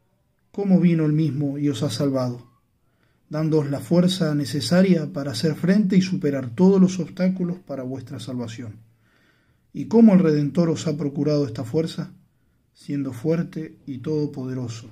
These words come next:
se hizo débil, cargó sobre él nuestra debilidad y nos comunicó su fuerza. Pidamos entonces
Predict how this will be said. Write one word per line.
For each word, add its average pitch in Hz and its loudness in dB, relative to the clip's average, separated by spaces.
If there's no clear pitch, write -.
se 131 -12
hizo 135 -10
débil, 110 -6
cargó 131 -4
sobre 147 -2
él 143 0
nuestra 139 -4
debilidad 123 -6
y 127 -12
nos 123 -10
comunicó 120 -8
su - -12
fuerza. - -20
Pidamos 139 -8
entonces 123 -10